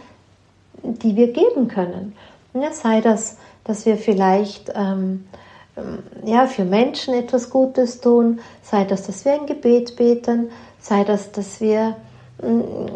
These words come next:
bewusst, ähm, an Problemlösungen feilen. Also wir bleiben damit immer in der Eigenmacht.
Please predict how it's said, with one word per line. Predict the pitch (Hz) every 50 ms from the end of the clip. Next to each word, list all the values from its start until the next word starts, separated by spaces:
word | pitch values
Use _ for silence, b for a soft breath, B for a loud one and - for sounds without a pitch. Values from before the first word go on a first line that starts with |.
| - 202 -
bewusst, | 247 240 208 226 269 277 262 - - - - - - - - 349
ähm, | 285 - - - - - - - -
an | - 254 262 262
Problemlösungen | - - 285 285 - 233 208 220 226 233 226 226 226 226 226 226 240 233 220 220 226 226
feilen. | 226 - 214 202 208 214 214 226
Also | 226 226 226 240 233 233 B B B B B B B B _
wir | 214 214
bleiben | 214 - 220 233 254 311 359 359 359 240 202 185
damit | 196 196 220 262 285 254 214 190 190 196 - - - - _ -
immer | 220 233 254 262 254 247 233 226
in | 226 208 202 196
der | 196 196 185 190 - -
Eigenmacht. | - 196 202 202 214 208 208 196 190 180 175 180 180 - - -